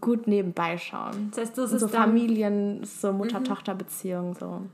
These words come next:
Speaker 2: Das heißt, für Leute, die abends keine Bücher lesen, sondern abends was schauen, ist das die perfekte
Speaker 1: Mhm.
Speaker 2: Serie?
Speaker 1: Ja, aber ich
Speaker 2: Okay.
Speaker 1: kann mir auch vorstellen, dass manche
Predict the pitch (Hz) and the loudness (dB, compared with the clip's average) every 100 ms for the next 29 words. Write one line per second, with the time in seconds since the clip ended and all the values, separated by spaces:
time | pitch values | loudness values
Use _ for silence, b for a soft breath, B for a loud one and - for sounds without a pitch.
0 | - - 233 - 214 214 226 240 214 214 | -12 -8 -8 -4 -2 0 0 -2 -2 -2
1 | - 214 214 - 202 180 226 262 240 233 | -2 -2 -2 0 0 0 -2 0 -2 -2
2 | 240 214 202 196 196 214 208 202 180 - | -2 -2 -2 -2 0 0 0 -4 -6 -4
3 | 196 190 208 190 - 180 - - - 180 | -2 -2 -4 -6 -8 -10 -10 -20 -14 0
4 | 208 208 202 196 202 220 220 240 285 349 | 2 4 2 2 2 2 0 -2 -4 -6
5 | - _ 208 185 - - 208 226 233 285 | -14 _ 0 0 -2 -2 2 2 2 0
6 | 285 247 254 247 240 220 220 208 214 208 | 0 2 0 0 0 0 0 -2 -2 -4